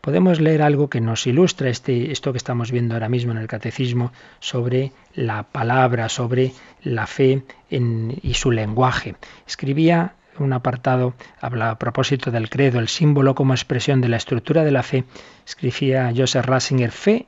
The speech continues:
y palabra", resumimos algunas de las ideas. "La fe no es una cavilación en la que el yo se pone a reflexionar sobre la fe.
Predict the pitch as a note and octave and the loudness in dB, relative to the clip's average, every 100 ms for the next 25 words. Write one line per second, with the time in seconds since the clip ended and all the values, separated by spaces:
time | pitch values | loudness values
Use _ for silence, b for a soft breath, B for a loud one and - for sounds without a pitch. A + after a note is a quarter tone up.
0 | _ C#3 B2+ A2+ C3 A#2+ G#2+ G#2+ G#2+ B2 | _ -4 -2 0 2 2 -2 -6 -4 0
1 | A#2+ A#2+ A2+ - C3 A#2 A#2 A2+ A2 G#2+ | 0 0 -2 -6 -4 -2 -2 -2 -2 -2
2 | - A#2+ A2+ F#2 - B B B - D#3+ | -2 -2 -2 -2 -10 B B B 0 2
3 | C#3+ A#3 A#3 A3 A3+ F#3 G3 F3+ E3+ - | 2 2 6 6 4 4 4 2 0 0
4 | D#3+ D3+ D3+ D3 C3+ - G3 D#3+ - b | 0 2 2 0 -2 0 2 2 -2 b
5 | b b b - B2+ A#2 A#2 B2 A#2+ C3+ | b b b 0 2 2 0 0 2 4
6 | D#3 D#3+ b b b b - A#2+ C3+ D3+ | 2 0 b b b b -10 -2 2 2
7 | D3 C#3 - B2+ - A#2+ C#3+ - D#3 B2+ | 2 0 2 2 2 0 2 0 0 0
8 | G2+ - A3+ | -4 0 -2